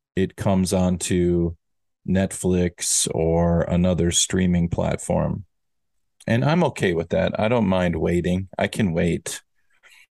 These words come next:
But there was a movie that is called, and the title is called Coda, C O D A.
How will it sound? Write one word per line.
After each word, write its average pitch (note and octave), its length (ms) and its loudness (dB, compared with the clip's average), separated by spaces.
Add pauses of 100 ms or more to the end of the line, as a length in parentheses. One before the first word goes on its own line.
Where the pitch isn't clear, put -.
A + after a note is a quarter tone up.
(200)
But G#2 420 0
there A#2+ 160 2
was B2 160 2
a A#2+ 60 4
movie A#2 640 2 (840)
that F#2+ 280 0
is F#2+ 500 0
called, F#2 560 -2 (120)
and - 260 -2 (680)
the F#2+ 100 -2
title G2+ 460 0
is F2 160 -2
called F2 480 -2
Coda, F2 580 -2 (480)
C G#2+ 420 0
O G2 220 2
D F#2 320 0
A. F2 360 0